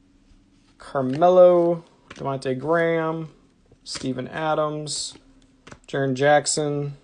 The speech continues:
Joe Ingles, Kyle Lowry, Eric Gordon. Ah, ruined the surprise. Lonzo Ball, Romeo Langford, Kawhi,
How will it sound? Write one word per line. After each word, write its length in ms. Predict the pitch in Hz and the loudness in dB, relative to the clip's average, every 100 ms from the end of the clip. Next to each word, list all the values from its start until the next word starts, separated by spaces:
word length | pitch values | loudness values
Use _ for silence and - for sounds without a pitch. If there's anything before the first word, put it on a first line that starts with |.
| - - - | -20 -20 -20
Joe 200 | - 127 | -10 -4
Ingles, 760 | 135 143 139 139 139 - - - _ _ _ _ - _ _ _ | -2 0 0 0 -2 -8 -10 -16 _ _ _ _ -20 _ _ _
Kyle 220 | 254 175 | 4 6
Lowry, 520 | 143 131 139 139 135 139 _ _ _ _ - - _ _ _ _ _ - _ | 8 6 2 0 -2 -8 _ _ _ _ -20 -20 _ _ _ _ _ -20 _
Eric 260 | 170 151 - | -4 -4 -4
Gordon. 500 | 147 143 139 139 139 - - - - - _ - - _ _ _ _ _ _ _ _ _ _ _ _ _ _ _ _ _ _ _ _ _ _ _ - _ - | 0 0 0 -4 -8 -14 -20 -20 -20 -20 _ -20 -20 _ _ _ _ _ _ _ _ _ _ _ _ _ _ _ _ _ _ _ _ _ _ _ -20 _ -8
Ah, 300 | 143 131 120 110 | -4 -4 -4 -8
ruined 360 | 120 127 123 | -8 -6 -6
the 220 | 120 117 117 | -8 -8 -10
surprise. 640 | - 117 123 - 127 127 | -12 -10 -10 -8 -10 -6
Lonzo 300 | 135 143 139 | -4 -2 -2
Ball, 420 | 131 143 139 135 - _ _ _ _ _ | 0 2 2 -2 -12 _ _ _ _ _
Romeo 300 | 170 165 151 | 4 6 4
Langford, 600 | 151 147 147 151 147 139 | 4 0 -2 0 0 -2
Kawhi, 640 | - 143 143 143 139 139 | -2 2 4 4 2 -2